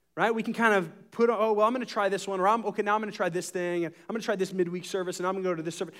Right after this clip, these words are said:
Same thing. It comes from a place in my heart that says, "Well, I don't know if I really like this, and I, I wanna try out this other one," as opposed to a faithfulness that says, "Man, we're not about what I want and my preferences. This isn't a buffet.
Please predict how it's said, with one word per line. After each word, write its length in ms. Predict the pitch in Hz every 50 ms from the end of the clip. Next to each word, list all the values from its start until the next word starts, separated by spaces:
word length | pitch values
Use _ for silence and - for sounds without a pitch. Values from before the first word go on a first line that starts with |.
| - -
Same 300 | - - - 277 277 262
thing. 460 | - - 233 254 269 240 180 139 - - - _ _ _ -
It 100 | - 185
comes 320 | - - 254 285 294 294
from 160 | - - 220
a 60 | 196 175
place 360 | - - 247 262 269 - -
in 60 | 208
my 160 | 190 190 208
heart 360 | 202 - - 143 139 143 - _ _ _ _ _ _ _ _ _ _ _ _ _ _ _ _ _ _ _ _ _
that 180 | 175 190 185 -
says, 340 | - - 208 196 196 165 185
"Well, 400 | 202 202 196 190 190 185 190 - - - _ _ _ _ _ _ _ _ _ _
I 80 | - 269
don't 60 | 277
know 80 | 277 262
if 80 | 202
I 40 | 220
really 200 | 208 196 190 180
like 300 | 165 160 165 165 170 165
this, 500 | 165 156 147 156 156 151 156 151 - -
and 100 | 156 147
I, 100 | 165 170
I 80 | - 185
wanna 180 | 190 196 185 175
try 220 | 180 - 196 175
out 80 | 170 165
this 160 | 165 160 -
other 180 | - 170 165 165
one," 140 | 151 151 151
as 100 | 160 156
opposed 340 | 156 - 214 220 247 226 -
to 60 | 180
a 40 | 147
faithfulness 560 | - - 214 240 226 - 190 165 156 - -
that 60 | 160
says, 180 | - 170 147 156
"Man, 320 | 190 214 214 196 185 - -
we're 180 | 165 196 214 214
not 340 | 208 190 180 185 180 156 160
about 340 | 151 127 151 151 160 160
what 160 | - 156 156 -
I 180 | - 147 156 160
want 260 | 151 143 147 143 143
and 80 | 139 139
my 180 | 135 143 143
preferences. 520 | 139 - - 143 131 - 131 - - 127 -
This 160 | 156 147 175
isn't 180 | 185 160 175 165
a 40 |
buffet. 680 | 151 156 147 151 147 - - 151 143 135 131 131 -